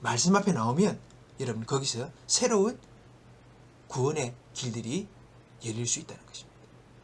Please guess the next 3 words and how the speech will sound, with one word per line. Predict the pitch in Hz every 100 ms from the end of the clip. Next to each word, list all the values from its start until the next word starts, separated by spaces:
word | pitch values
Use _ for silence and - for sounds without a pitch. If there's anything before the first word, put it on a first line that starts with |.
| - - - - - - - - - - - - - - - - - - - - - - - - - - -
그 | 170
당시 | 160 156 180 127 - - - - -
에스겔은 | 135 135 127 113 107